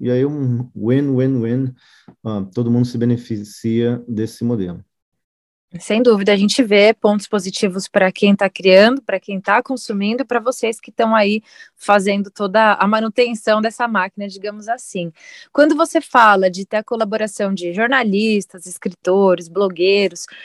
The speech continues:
Speaker 2: a gente fala de um público muito diverso. E quando a gente traz a palavra diverso pra nossa conversa, a gente sabe que é um tema que está muito em alta, que já mostrou que veio pra ficar.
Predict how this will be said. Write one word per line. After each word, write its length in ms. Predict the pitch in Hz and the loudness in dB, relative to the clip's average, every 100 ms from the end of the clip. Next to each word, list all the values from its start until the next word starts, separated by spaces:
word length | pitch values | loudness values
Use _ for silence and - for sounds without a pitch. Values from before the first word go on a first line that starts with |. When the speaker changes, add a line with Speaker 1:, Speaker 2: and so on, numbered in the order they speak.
| - - | -12 -4
Speaker 2:
a 100 | 190 | -2
gente 240 | 254 - | 0 0
fala 300 | 269 262 285 | 2 4 4
de 100 | 269 | 0
um 80 | 247 | -4
público 380 | 262 262 - 254 | -4 -4 -4 -4
muito 240 | 294 294 | -2 -2
diverso. 760 | 285 269 220 170 170 - 160 - _ - | -2 2 4 4 2 -8 -14 -16 _ -16
E 80 | 180 | -6
quando 160 | 208 | -2
a 40 | 226 | 0
gente 180 | 233 | -2
traz 180 | - 240 | 0 2
a 80 | 240 | 2
palavra 420 | - 233 240 233 | 4 4 4 0
diverso 840 | 208 202 240 208 233 269 - - 175 | -8 -10 -2 4 4 2 -6 -18 -14
pra 160 | 185 | -8
nossa 240 | 185 185 - | -6 -6 -8
conversa, 460 | 180 180 214 214 | -4 0 0 -2
a 20 | |
gente 180 | 196 226 | -8 -8
sabe 400 | - 208 196 220 - - - | -2 0 0 -2 -10 -20 -4
que 80 | 269 | 0
é 40 | |
um 80 | 269 | 2
tema 280 | 254 214 220 | 2 0 0
que 60 | - | -2
está 180 | 233 | 0
muito 260 | 214 220 220 | 0 -2 -4
em 160 | 233 202 | -2 2
alta, 380 | 190 202 196 | 2 0 -4
que 100 | 196 | -8
já 100 | 196 | -2
mostrou 440 | 202 202 - 214 208 | -2 -2 -2 -4 -2
que 160 | 226 | -6
veio 400 | 185 170 220 240 | -2 2 4 2
pra 160 | 202 220 | 2 0
ficar. 480 | - 214 - 165 | 0 -6 -2 -2